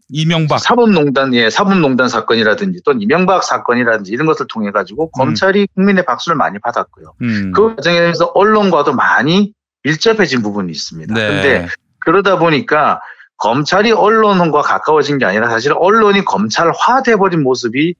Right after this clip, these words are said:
Speaker 1: 아.
Speaker 2: 잘 우리도 모르게 생겼던 거죠.
Speaker 1: 예.
Speaker 2: 자, 그렇게 되다 보니까 검찰로서도 보면 지금 현재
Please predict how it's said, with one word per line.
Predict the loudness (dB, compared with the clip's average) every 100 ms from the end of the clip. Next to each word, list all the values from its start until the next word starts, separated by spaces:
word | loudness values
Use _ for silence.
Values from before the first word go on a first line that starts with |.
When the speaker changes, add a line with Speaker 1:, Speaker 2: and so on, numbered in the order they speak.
| -8
Speaker 1:
아. | -4 -4 -4 -2
Speaker 2:
잘 | 0 2
우리도 | 2 2
모르게 | 2 2 0
생겼던 | 0 0 0 -4
거죠. | -6 -10 -12 -8
Speaker 1:
예. | -4 -2 -4 -6 -10 -12 -16 -20 -20 -20 -20 -4
Speaker 2:
자, | -2 0
그렇게 | 0 0 2
되다 | 2 2
보니까 | 2 2 2 2 2 2
검찰로서도 | -2 0 2 2 2 2
보면 | 2 2 0
지금 | 0 0
현재 | -2